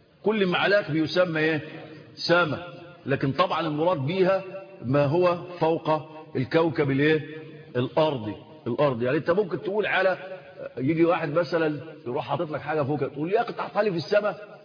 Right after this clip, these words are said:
حطها لي في السماء وحطها لك في الحيطة اللي فوق دي، لكن هو كل ما علاك انت بتسميه، ايه، بتسميه سماء.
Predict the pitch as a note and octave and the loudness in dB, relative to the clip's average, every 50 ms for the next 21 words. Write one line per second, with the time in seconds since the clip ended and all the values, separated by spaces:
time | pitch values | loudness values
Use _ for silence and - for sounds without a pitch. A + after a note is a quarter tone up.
0 | - - - G#2+ G2+ G#2+ B2 - D#3 E3 E3+ C#3+ A#2 - E3 E3+ E3+ D3+ C#3 D3 | -20 -14 -10 -6 -4 -4 -2 0 2 2 2 2 0 0 0 2 2 2 -2 -2
1 | - - E3+ F3+ F3+ - D#3 C#3 A#2+ D#3+ F#3 F3+ D3 - C3+ B2 B2 A#2 A2+ C3 | -2 0 0 0 0 -2 -4 -4 0 2 2 2 2 0 -2 -2 -2 -2 2 4
2 | E3+ F3 D#3 C#3+ E3 E3 D3+ C#3 - C#3 C3+ D3 D3+ D3 - G3 B3 A#3+ A3 G3 | 4 4 4 4 4 4 4 2 0 -2 0 0 0 0 0 0 0 2 2 2
3 | F3+ F3 E3+ C#3+ C#3 D#3 E3 F3+ F#3+ G3 - - - - - - - - - - | 2 2 0 2 2 4 4 4 4 4 0 -2 -12 -14 -16 -16 -18 -14 -4 -2
4 | D#3+ E3 - E3+ D3+ C#3+ - D#3 C#3+ C#3+ E3 F3+ D#3+ D#3+ E3 E3 D#3+ C#3 - - | -2 0 0 0 0 2 2 2 2 2 2 2 4 4 4 2 2 0 -6 -12
5 | E3 - - - - - - - A2+ B2 A#2 - D3 C#3 D#3 F3+ F3 D#3 - - | -16 -16 -18 -18 -20 -20 -16 -8 -8 -8 0 2 2 2 4 2 2 0 2 2
6 | D#3+ D3+ C3 A2 - - - | 2 2 2 -2 -8 -14 -16